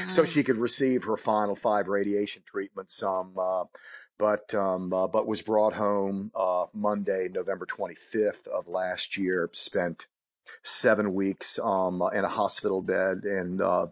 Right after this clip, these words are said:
Speaker 1: um, in,
Speaker 2: Mm.
Speaker 1: in hospice care. Um, and, um, and, uh, seven weeks and two days, and she died two thirty-six A M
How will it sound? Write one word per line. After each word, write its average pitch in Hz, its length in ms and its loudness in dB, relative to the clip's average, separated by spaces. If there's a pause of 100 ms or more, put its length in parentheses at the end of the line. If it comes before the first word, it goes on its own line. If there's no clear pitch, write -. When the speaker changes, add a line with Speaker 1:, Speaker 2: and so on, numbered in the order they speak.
(160)
Speaker 1:
um, 92 340 0
in, - 140 -2
Speaker 2:
Mm. 185 240 -2
Speaker 1:
in 110 80 2
hospice 123 440 2
care. 104 440 4 (880)
Um, 139 840 6 (380)
and, 123 600 -2
um, 117 560 -2 (640)
and, 110 720 -2
uh, 104 200 4
seven 117 320 0
weeks 110 240 0
and 107 120 -4
two 110 200 -2
days, 98 480 0
and 101 320 -6
she 104 220 -10
died 101 560 -2 (1400)
two 131 140 -4
thirty-six 107 600 -2
A 113 220 -4
M 107 260 -6